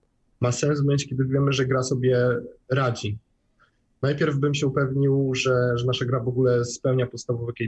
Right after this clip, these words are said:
P I, e, tego, ile, e, użytkowników zostaje po jednym dniu, siedmiu dniach, trzydziestu, ile osób, e, e, ile mamy obejrzanych reklam, jeżeli jesteśmy, bazujemy na reklamach, e, albo ile zakupów w aplikacjach, jeżeli bazujemy na tym.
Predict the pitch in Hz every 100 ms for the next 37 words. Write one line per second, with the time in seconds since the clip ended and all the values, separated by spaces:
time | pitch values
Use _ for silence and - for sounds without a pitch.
0 | - 113 110 107 110 - _ - - _
1 | 107 110 107 107 107 107 107 113 - _
2 | _ 107 101 107 104 - 117 120 107 110
3 | 113 110 110 110 107 110 101 104 107 107
4 | 104 110 110 107 107 107 - - 107 -
5 | 110 104 107 107 - - - 113 107 104
6 | - _ _ _ _ _ 117 113 139 127
7 | 123 120 120 117 120 120 113 123 120 131
8 | 120 117 113 113 - - 113 110 110 113
9 | 113 113 113 110 113 110 104 - - -
10 | 107 104 - _ - 107 107 110 110 110
11 | - _ _ _ _ _ - 127 120 117
12 | 120 117 113 - 113 113 120 123 110 110
13 | 110 110 113 113 113 110 -